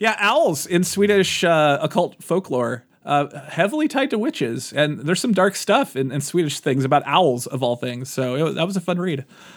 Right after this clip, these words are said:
<laughs> She didn't tell you, she didn't tell you her name, but she goes by the name of Ugla, which is a, a, a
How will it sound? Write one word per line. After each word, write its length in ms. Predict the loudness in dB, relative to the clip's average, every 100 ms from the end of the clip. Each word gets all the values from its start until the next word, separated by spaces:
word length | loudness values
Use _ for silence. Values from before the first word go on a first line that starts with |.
| -12 -10
<laughs> 1800 | -2 0 0 0 0 2 2 0 0 -2 -2 -6 -4 -6 -8 -20 -20 _ _ _ _ _ _ _ _ _ _ _ _ _ _ -4
She 120 | 2
didn't 160 | 2 4
tell 180 | 4
you, 260 | 6 4 2 -2
she 140 | 0 2
didn't 120 | 4
tell 140 | 4
you 80 | 4
her 100 | 4
name, 300 | 4 4 4
but 80 | 2
she 140 | 0
goes 180 | 0 2
by 100 | 2
the 80 | 2
name 220 | 2 0
of 100 | -2
Ugla, 500 | -2 -2 -2 -2 -4 -8
which 240 | -8 -4 -4
is 160 | -2
a, 480 | -2 -4 -4 -6 -6
a, 60 | -8 -10
a 200 | -8